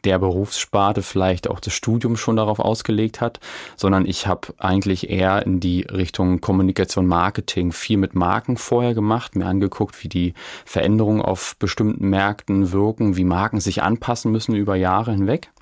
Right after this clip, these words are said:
Und bin dann aber so in das Feld quasi der Unternehmensberatung reingerutscht, aber eben nicht im Public Sector, sondern in Industries.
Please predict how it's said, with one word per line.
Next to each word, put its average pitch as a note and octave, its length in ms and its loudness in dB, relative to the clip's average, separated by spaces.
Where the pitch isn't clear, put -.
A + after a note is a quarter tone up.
Und G2 420 2
bin G2 180 4
dann G2+ 180 2
aber G#2+ 180 2
so G2+ 280 0
in G#2+ 100 0
das G2 140 -4
Feld G#2 340 0
quasi G2 380 0
der F2+ 120 0
Unternehmensberatung F#2+ 880 0
reingerutscht, G2 640 0
aber F2 240 -6
eben G2 260 -2
nicht G#2+ 400 -2
im A2+ 140 -4
Public G2+ 340 -4
Sector, C3+ 540 -4
sondern G2+ 240 0
in F#2+ 140 0
Industries. G2 760 -2